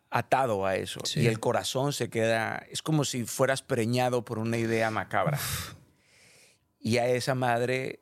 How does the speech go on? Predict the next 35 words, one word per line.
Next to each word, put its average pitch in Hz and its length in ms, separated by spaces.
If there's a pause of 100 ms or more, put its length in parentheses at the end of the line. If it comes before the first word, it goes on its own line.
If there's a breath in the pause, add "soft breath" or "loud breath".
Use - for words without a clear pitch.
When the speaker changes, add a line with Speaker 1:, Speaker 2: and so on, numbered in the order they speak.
(220)
Speaker 1:
le 113 300
crecen 123 880
colmillos, 117 880
garras, 120 640
alas. 127 840
Speaker 2:
Mm. 156 400
Speaker 1:
O 120 40
sea, 165 80
los 160 160
monstruos 175 340
que 156 120
vivían 156 240
debajo 165 320
de 143 80
tu 127 120
cama 151 260
ahora 147 200
viven 131 240
en 127 100
tu 107 120
cabeza. 123 520 (1000 loud breath)
Speaker 2:
Qué 156 80
Speaker 1:
Y, - 20
Speaker 2:
peligro, 139 600
Speaker 1:
y 127 80
Speaker 2:
¿eh? 127 60
Speaker 1:
hay 123 120
que 139 60
aprender 120 460
a 135 60
identificarlos 117 1080
Speaker 2:
Sí. - 80 (560)
Speaker 1:
y 131 120
a 123 80
tratarlos, 117 1040